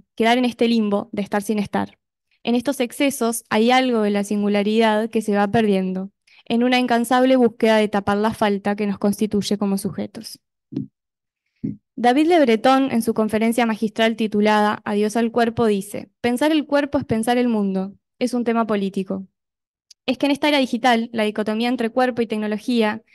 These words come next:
se presenta como un desafío a ser problematizado. Mientras que el cuerpo humano ha sido durante mucho tiempo el locus de la identidad y la experiencia,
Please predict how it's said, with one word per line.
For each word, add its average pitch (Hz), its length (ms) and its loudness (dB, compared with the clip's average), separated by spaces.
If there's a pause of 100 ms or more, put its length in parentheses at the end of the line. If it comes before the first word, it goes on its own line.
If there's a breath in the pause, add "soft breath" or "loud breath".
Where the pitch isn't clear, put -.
(220 soft breath)
se 240 180 -4
presenta 269 480 -2
como 240 220 -2
un 254 80 0
desafío 226 760 0
a 226 140 -4
ser 214 180 -4
problematizado. 202 920 -4 (420 soft breath)
Mientras 233 260 -4
que 240 100 -2
el 240 100 -2
cuerpo 285 260 2
humano 233 500 0
ha 226 120 -2
sido 240 240 0
durante 214 320 -2
mucho 240 260 0
tiempo 220 360 -2
el 202 60 0
locus 214 260 0
de 214 100 -2
la 202 100 -4
identidad 202 420 -2
y 220 40 -2
la 220 80 -2
experiencia, 202 680 -4